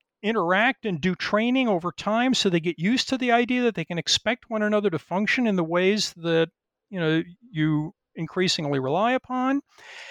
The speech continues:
And because of that enormous and elaborate and formal and long-lived institutional structure,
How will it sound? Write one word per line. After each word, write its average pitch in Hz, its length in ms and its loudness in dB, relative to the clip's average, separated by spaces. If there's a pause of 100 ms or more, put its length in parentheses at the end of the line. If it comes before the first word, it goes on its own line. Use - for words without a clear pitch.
(160)
And 208 160 -2
because 311 460 0
of 240 140 -2
that 208 240 2 (240)
enormous 233 920 0
and 180 140 0
elaborate 170 920 0
and 147 180 -4
formal 226 880 0
and 151 180 -4
long-lived 185 960 0
institutional 156 880 -2
structure, 117 640 -2